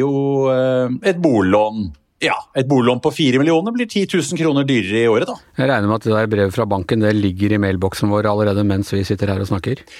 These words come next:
Speaker 1: Ja, jeg har ikke sett noen heve ennå, og så heldigvis så får det ikke effekt før i slutten av januar tidligst for folk flest.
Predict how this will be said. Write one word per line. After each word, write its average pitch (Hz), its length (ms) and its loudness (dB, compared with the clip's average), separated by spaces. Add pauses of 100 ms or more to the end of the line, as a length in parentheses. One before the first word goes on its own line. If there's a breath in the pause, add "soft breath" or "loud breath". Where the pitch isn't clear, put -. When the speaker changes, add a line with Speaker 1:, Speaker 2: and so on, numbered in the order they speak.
(200 loud breath)
Speaker 1:
Ja, 208 240 0
jeg 214 80 0
har 196 80 -4
ikke 240 180 0
sett 220 300 -2
noen 170 320 2
heve 165 400 2 (140)
ennå, 107 260 2
og 190 240 0
så 156 300 0 (180)
heldigvis 156 800 -4
så 147 320 -2
får 127 400 -4
det 110 80 -4
ikke 139 160 -4
effekt - 400 -10
før 110 160 0
i 113 80 -4
slutten - 400 -8
av 110 140 2
januar 104 420 0
tidligst 98 480 -8
for 131 80 -4
folk 104 240 -4
flest. - 400 -4